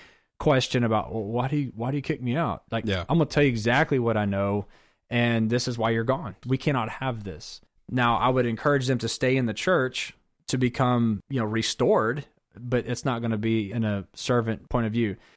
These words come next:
Speaker 1: Now, the closer, the closer that you get to being, I don't wanna say the number two, but, you know, the worship leader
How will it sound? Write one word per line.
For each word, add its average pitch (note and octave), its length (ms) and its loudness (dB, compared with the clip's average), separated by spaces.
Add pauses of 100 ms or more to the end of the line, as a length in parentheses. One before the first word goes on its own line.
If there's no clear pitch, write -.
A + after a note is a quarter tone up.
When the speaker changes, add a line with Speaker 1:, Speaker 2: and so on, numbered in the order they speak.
Speaker 1:
Now, C#3 140 2
the B2+ 120 2
closer, A3 680 2 (300)
the C3 100 -4
closer E3+ 400 2
that E3 140 2
you C#3 180 2
get B2 480 0
to A#2 580 0 (180)
being, B2 640 4 (460)
I - 60 -6
don't D3+ 80 0
wanna F3 80 2
say D3+ 120 2
the C3+ 120 2
number A#2+ 280 2
two, A#2 420 0
but, G#2 220 -2 (300)
you D3 120 0
know, A#2+ 80 0
the A#2+ 120 2
worship D#3 440 2
leader A#2+ 480 2